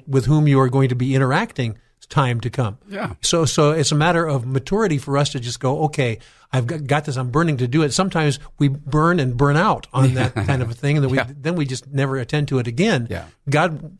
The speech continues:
Speaker 1: wants to find that balance
Speaker 2: Yeah,
Speaker 1: as well.
Speaker 2: don't, and do, yeah, don't give up on it. Uh, Kaz has a saying. He's always saying to me, you know, "I'm gonna put that on the shelf." So, okay, so you write it, uh, you, you, you put it on the shelf,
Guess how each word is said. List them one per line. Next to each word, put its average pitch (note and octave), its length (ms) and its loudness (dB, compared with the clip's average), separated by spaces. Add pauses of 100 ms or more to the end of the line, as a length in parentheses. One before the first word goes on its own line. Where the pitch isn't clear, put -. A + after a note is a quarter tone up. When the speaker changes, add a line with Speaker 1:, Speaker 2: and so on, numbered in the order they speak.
Speaker 1:
wants C#3+ 380 -4 (100)
to C3 80 -10
find C#3+ 300 -2
that A#2+ 180 -4
balance C#3 500 -4
Speaker 2:
Yeah, G#2 160 0
Speaker 1:
as F#2+ 60 0
well. E3+ 100 2
Speaker 2:
don't, E3 160 2
and D#3+ 160 -4
do, F3+ 140 -2
yeah, F3+ 180 0
don't E3 240 0
give E3 160 2
up A2+ 160 0
on F#2+ 180 2
it. G2 160 -6 (280)
Uh, G#2 240 0 (220)
Kaz B2+ 520 0
has A2 200 -2
a G2+ 60 -6
saying. G#2+ 360 0
He's F2+ 140 -4
always G2+ 280 0
saying G2 280 0
to - 120 -6
me, F#2+ 140 0
you F#2+ 100 -2
know, F#2+ 80 2
"I'm G2 80 -2
gonna D#3+ 140 4
put - 180 -6
that D3+ 140 -4
on C#3 100 -2
the A#2 80 -4
shelf." B2 280 -2 (280)
So, D#3 300 2
okay, G3+ 340 -2
so - 160 -2
you B2+ 160 2
write E3+ 220 2
it, E3+ 180 -8 (420)
uh, G2+ 320 -4
you, B2 480 0
you, A#2+ 300 2
you A2 240 0
put D3+ 260 0
it C3 80 0
on B2 140 4
the A2 80 -4
shelf, B2 480 0